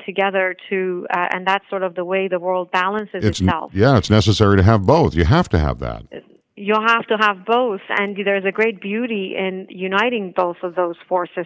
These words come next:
Speaker 1: together. And so as opposed to seeing, uh, you know, this us versus them, uh, to sort of get away from that framework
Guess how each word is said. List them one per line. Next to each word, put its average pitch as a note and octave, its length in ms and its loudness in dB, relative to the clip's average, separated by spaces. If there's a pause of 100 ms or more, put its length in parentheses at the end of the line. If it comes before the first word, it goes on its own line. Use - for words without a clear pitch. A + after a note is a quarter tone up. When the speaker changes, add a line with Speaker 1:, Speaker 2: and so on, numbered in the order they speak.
Speaker 1:
together. F3 520 -2 (600)
And G3+ 220 -2
so G#3 120 2
as G3 140 0
opposed C4+ 500 -2
to G#3 100 -8 (160)
seeing, A3+ 380 -4 (120)
uh, - 180 0
you F#3+ 140 -4
know, F#3+ 160 -4
this F3 200 -4 (140)
us G#3+ 200 2 (100)
versus F#3+ 400 -4
them, G3+ 340 0 (360)
uh, - 60 -10
to - 160 -10
sort G3+ 140 0
of F#3+ 160 -2
get G#3+ 200 0
away G3+ 360 0
from G3+ 200 -2
that F3 260 0
framework F#3+ 520 -4